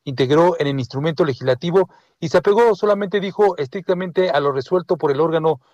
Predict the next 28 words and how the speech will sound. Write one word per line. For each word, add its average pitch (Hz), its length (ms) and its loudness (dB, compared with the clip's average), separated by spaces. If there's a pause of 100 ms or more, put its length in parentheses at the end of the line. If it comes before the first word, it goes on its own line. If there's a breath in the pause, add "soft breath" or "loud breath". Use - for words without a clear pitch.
(140)
como 151 220 -4
una 190 160 2
verdad 160 400 2
incuestionable 151 720 -2
emitida 147 420 -2
por 139 160 2
el 123 120 0
gobierno 143 480 0 (280 soft breath)
de 135 80 0
la 127 120 2
Ciudad 151 260 2
de 156 100 -2
México, 156 460 -2
que 151 160 4
ha 160 40 6
destacado 151 640 2 (360 soft breath)
por 180 400 2
ocultar 156 600 0
información 135 720 -4
a 160 80 0
los 151 160 -2
capitalinos. 127 600 -2 (340 soft breath)
Y 139 60 -4
bueno, 170 180 4
la 160 120 4
diputada 165 500 2
Margarita 147 480 0
Saldaña, 175 640 2